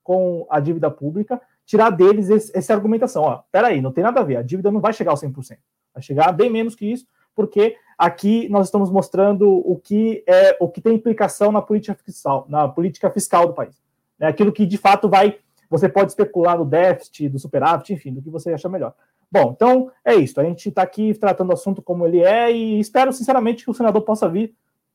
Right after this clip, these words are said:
né? Até porque a gente não combinou com mais ninguém, então que o senador venha pra poder participar do clube amanhã com a gente, amanhã a-, às dezenove horas.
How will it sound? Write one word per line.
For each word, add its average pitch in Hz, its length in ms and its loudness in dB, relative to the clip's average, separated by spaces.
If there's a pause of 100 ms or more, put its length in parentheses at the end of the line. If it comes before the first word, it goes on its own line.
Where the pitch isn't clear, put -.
(140)
né? 214 140 0
Até 214 160 0
porque 214 280 0
a 208 60 6
gente 202 280 -2
não 190 260 -2
combinou 190 320 2
com 185 80 -10
mais 190 160 2
ninguém, 175 300 -2
então 190 240 0 (260)
que - 80 -4
o 180 40 -4
senador 185 340 2
venha 185 380 2 (120)
pra 175 180 0
poder 170 260 -2
participar 160 440 -2
do 151 120 -2
clube 151 260 -4
amanhã 143 320 -2
com 147 80 -4
a 127 60 -2
gente, 151 300 -10 (300)
amanhã 143 480 0
a-, 143 600 0
às 139 100 -2
dezenove 147 480 0
horas. 156 400 2